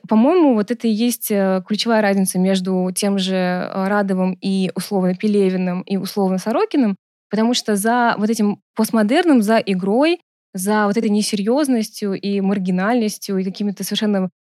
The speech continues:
вопиющими вещами, которые очень сложно в две тысячи девятнадцатом году воспринимать, например, как, э, заглавие рассказа «Минетный котёнок». Тем не менее, за этим всем у него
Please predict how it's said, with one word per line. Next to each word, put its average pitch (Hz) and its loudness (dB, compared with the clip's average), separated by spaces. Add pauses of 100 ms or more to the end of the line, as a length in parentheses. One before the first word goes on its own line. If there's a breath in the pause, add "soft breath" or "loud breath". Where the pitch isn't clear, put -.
вопиющими 208 0
вещами, 196 0
которые 185 -4
очень 190 -4
сложно 202 -2
в 185 -2
две 185 -6
тысячи 185 -6
девятнадцатом 190 -6
году 196 0
воспринимать, 202 -2 (560)
например, 214 2
как, 190 -8
э, 185 -2
заглавие 190 -2
рассказа 190 -2
«Минетный 196 2
котёнок». 190 0 (480)
Тем 240 4
не 247 4
менее, 277 4
за 208 0
этим 240 0
всем 359 -2
у - -2
него 240 2